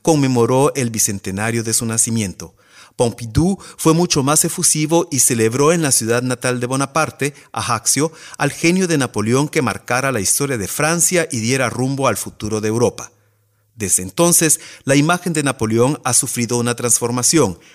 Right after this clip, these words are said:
así como la de Juana de Arco, por un proceso de identificación con la extrema derecha.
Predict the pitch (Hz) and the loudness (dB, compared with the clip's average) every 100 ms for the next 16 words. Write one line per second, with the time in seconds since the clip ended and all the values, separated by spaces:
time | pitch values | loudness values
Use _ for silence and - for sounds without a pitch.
0 | - - 131 135 113 143 123 95 - 110 | -10 -2 0 0 0 0 0 -2 -2 -2
1 | 104 110 127 127 - 78 - - - - | 0 0 2 0 -4 -14 -18 -20 -8 2
2 | 143 202 196 139 117 143 - 151 131 120 | 4 4 2 0 2 2 2 2 0 0
3 | 110 107 104 104 104 - 117 113 117 127 | -2 -4 -6 -6 -4 -2 0 -2 -2 -2
4 | 92 - - 101 101 104 113 104 - - | -2 -2 -2 -2 -4 0 0 0 -2 -8